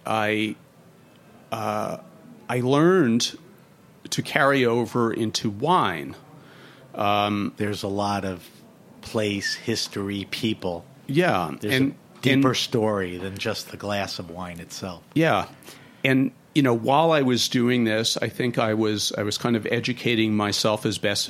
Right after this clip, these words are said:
Speaker 1: I could about, uh, wine. I wasn't on the beat, but I was a, I was a Frank Pryle acolyte. Frank was, uh, my predecessor as,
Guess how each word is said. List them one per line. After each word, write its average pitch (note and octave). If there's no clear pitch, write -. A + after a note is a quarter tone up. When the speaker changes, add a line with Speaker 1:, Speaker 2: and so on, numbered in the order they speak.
Speaker 1:
I G2+
could -
about, G2+
uh, G2
wine. G#2
I G2+
wasn't G#2+
on G#2+
the G2+
beat, D#3+
but G#2+
I G2+
was G2+
a, G#2
I G#2
was G#2
a F#2+
Frank A2
Pryle G#2+
acolyte. G2+
Frank A2
was, A2+
uh, G#2
my G#2
predecessor A2
as, G2